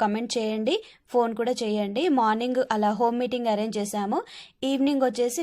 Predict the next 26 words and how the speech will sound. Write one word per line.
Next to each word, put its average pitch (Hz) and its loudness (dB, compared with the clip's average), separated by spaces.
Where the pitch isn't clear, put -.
నేను 240 -2
ఇంకా 214 -2
పూజ 262 2
కోసం 262 2
నాకు 214 -4
కొన్ని 214 0
ఐటమ్స్ 262 0
కావాలి 220 4
కదా 220 -2
ఫ్రెండ్స్, 359 -4
కొన్ని 247 4
తీసుకొచ్చాను. 247 -2
మిగతా 262 4
కొన్ని 247 -2
వచ్చేసి 226 -4
తీసుకురావడానికి 240 2
కుషేగూడ 240 2
దాకా 208 2
వెళ్ళామండి. 208 0
బంతిపూలు, 202 -2
అరటి 214 -2
ఆకులు, 202 -2
కాడలు, 196 2
తర్వాత 208 4
కమలం 226 0
పువ్వు, 190 -4